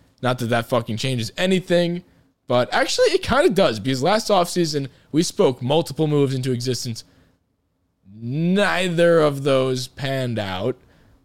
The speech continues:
but I did say I wanted Darren O'Day. That didn't really work out too well, but we just do still have him. And, uh, I did say I wanted Corey Kluber. We did get him.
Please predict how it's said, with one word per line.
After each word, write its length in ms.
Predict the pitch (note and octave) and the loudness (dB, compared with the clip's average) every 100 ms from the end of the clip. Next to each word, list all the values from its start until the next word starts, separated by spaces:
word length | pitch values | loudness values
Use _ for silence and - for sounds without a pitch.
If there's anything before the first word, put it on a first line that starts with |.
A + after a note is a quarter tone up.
| _ | _
but 340 | A#2+ A2+ A2+ _ _ A#2+ | -2 0 -2 _ _ -6
I 100 | A2+ | -4
did 260 | A#2 B2+ | -2 -4
say 200 | - F3 | 0 2
I 20 | |
wanted 300 | C3 C3+ C3+ | 4 2 0
Darren 280 | B2 C3 C3 | 0 0 0
O'Day. 240 | A#2+ A#2+ C3 | 0 0 0
That 220 | C3 B2 | 0 -4
didn't 160 | B2+ | -4
really 180 | B2 A#2+ | -2 0
work 200 | A#2 A2+ | 0 0
out 160 | A2+ A2+ | -2 -2
too 100 | A#2+ | 0
well, 120 | B2+ | 0
but 80 | B2+ | 2
we 120 | A#2 | -2
just 240 | A2+ A#2+ | -4 -8
do 160 | - B2+ | -2 -2
still 220 | - D3 | 0 0
have 260 | B2+ A#2 B2+ | 2 0 -2
him. 140 | D3 - _ _ _ _ | -8 -12 _ _ _ _
And, 300 | G#2 A2 G#2+ | -4 -2 0
uh, 400 | A2 G#2+ G#2+ G#2+ - _ _ - | 2 2 0 -2 -4 _ _ -8
I 100 | A#2 | -6
did 220 | A#2+ B2 | -4 -4
say 220 | - C3 | 0 2
I 40 | C3 | 4
wanted 300 | B2+ B2 A#2+ | 2 0 0
Corey 200 | B2 A#2 | 0 0
Kluber. 420 | - B2 D#3 D#3+ _ _ | 0 0 0 -2 _ _
We 360 | G#2 G#2+ A2 G#2 | -8 -4 -4 -4
did 320 | F#2+ A#2+ C3 | -6 -4 -2
get 160 | B2+ B2+ | 0 0
him. 340 | C3 D3 D#3+ | -2 -6 -10